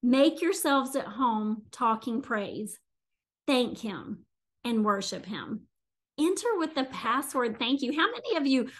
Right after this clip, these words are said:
when you wake up in the morning, you enter into God's presence with the password, "Thank you, God.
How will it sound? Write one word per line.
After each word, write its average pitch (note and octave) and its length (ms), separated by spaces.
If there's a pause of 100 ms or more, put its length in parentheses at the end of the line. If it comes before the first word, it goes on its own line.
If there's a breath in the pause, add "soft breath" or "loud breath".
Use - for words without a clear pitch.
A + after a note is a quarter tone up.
when C4+ 160
you C4+ 100
wake B3+ 280
up C#4 140
in B3+ 100
the B3 80
morning, A#3 320
you B3 160
enter D4 320
into B3+ 180
God's A3+ 300
presence A3 480
with A3 140
the G#3 80
password, G#3 680 (380)
"Thank A#3 300
you, F#3 100
God. - 460